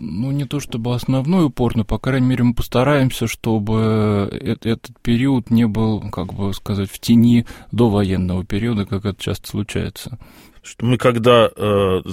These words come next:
Speaker 2: Ксения тут, наверное, как организатор музея, э, скажет, э, почему, ну, напомнит, наверное,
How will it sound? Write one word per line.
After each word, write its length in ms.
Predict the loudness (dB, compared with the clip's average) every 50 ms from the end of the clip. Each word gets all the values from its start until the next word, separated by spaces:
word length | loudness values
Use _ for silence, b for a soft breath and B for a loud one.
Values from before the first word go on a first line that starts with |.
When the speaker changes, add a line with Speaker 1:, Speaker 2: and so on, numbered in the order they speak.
| -10
Speaker 2:
Ксения 320 | -6 -4 -2 -2 -2 -2 -6
тут, 140 | -8 -6
наверное, 360 | -6 -4 -4 -4 -4 -6 -6 -8
как 220 | -8 -12 -10 -8
организатор 640 | -8 -8 -6 -4 -2 -2 -2 -2 -2 -2 -4 -6 -6
музея, 460 | -4 -4 -4 -4 -4 -2 -4 -4 -6 B B B B B B B _
э, 640 | -4 0 0 2 2 2 2 2 0 0 0 0 -2 -4
скажет, 560 | -6 -8 -4 0 0 0 0 -2 -6 -8 -10 -16 -12 -8
э, 340 | -6 -6 -4 -4 -6 -6 -8 -10 _
почему, 420 | -8 -6 -4 -4 -2 -2 -2 -2
ну, 140 | -2 -4 -4
напомнит, 560 | -4 -4 -4 -2 -2 -2 0 -2 -4 -6 -8 _
наверное, 580 | -10 -8 -6 -6 -8 -8 -10 -10 -10 -12 -12